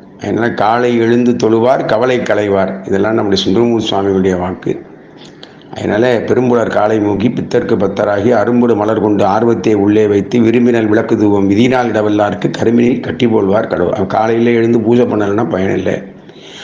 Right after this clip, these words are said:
அது என்ன காலைன்னா, அதிகாலை நம்ம நினைச்சுக்கிட்டு இருக்கோம். அது மட்டுமல்ல, சிறு வயதிலே இருந்து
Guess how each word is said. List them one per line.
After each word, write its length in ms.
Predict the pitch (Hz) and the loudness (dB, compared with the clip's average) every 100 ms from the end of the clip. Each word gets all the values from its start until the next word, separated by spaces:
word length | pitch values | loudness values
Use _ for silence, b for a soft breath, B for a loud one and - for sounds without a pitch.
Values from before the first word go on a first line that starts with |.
| B | B
அது 140 | - 113 | 0 2
என்ன 220 | 117 165 | 2 0
காலைன்னா, 760 | - 127 131 127 123 151 131 | 0 0 0 0 2 2 0
அதிகாலை 500 | 113 101 110 127 127 | 0 0 2 4 2
நம்ம 240 | 143 131 110 | 0 0 0
நினைச்சுக்கிட்டு 300 | 110 107 107 | 0 0 0
இருக்கோம். 500 | 95 98 98 98 - | 0 0 -2 -6 -10
அது 120 | - 95 | -4 -2
மட்டுமல்ல, 800 | 95 110 107 104 107 143 - B B B B B | 0 0 0 2 0 -2 -8 B B B B B
சிறு 300 | - 131 156 | -4 0 4
வயதிலே 420 | 165 151 139 131 | 4 4 4 2
இருந்து 580 | 127 127 131 110 - | 2 2 2 0 -2